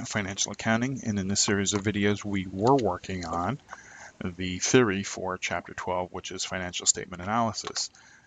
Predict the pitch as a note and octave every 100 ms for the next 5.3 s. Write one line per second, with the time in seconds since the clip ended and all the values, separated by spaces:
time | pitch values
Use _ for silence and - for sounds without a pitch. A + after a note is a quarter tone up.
0 | _ - F#2+ G2 F#2+ F#2 F#2 F2+ F#2 -
1 | F#2 F2+ A2 B2+ A2+ G#2 F#2 - - F#2+
2 | - - F#2+ - F#2 F2 E2+ F2+ - -
3 | F2+ F#2+ F#2 F2 F#2 F#2+ - - F#2 -
4 | F2+ F2+ F2+ - A#2 B2+ B2 - B2+ -
5 | C3 C#3+